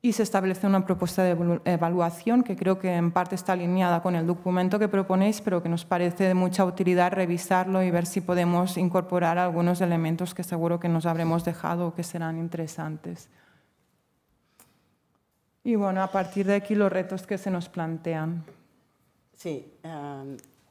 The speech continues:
Speaker 2: tal como ha dicho María, es verdad que tenemos... Eh, y hay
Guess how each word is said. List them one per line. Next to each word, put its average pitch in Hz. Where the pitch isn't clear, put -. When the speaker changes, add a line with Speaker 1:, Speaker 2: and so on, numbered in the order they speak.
Speaker 2:
tal 151
como 165
ha -
dicho 156
María, 147
es 135
verdad 139
que 151
tenemos... 139
Eh, -
y 147
hay 139